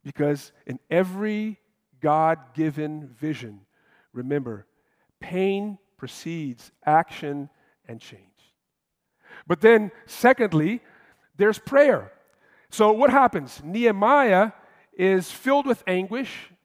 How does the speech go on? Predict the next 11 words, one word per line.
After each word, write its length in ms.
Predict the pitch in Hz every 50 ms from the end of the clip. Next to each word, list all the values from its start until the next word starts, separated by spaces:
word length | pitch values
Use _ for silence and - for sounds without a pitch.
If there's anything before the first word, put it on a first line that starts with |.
| _ -
His 180 | 170 170 -
heart 300 | - - 208 233 262 277
is 120 | 262 202 160
broken 560 | - 175 185 190 196 202 - 226 240 254 233
for 140 | - 190 175
the 60 | 180
condition 640 | - - 165 151 190 226 220 - 226 220 208 208 202 - - - - - - - -
of 140 | 165 160 156
the 100 | 175 185
inhabitants 880 | 170 160 139 170 185 202 208 220 233 240 240 240 233 - - - - _ _ - _ _ _ -
of 460 | 139 - 170 170 170 156 147 - -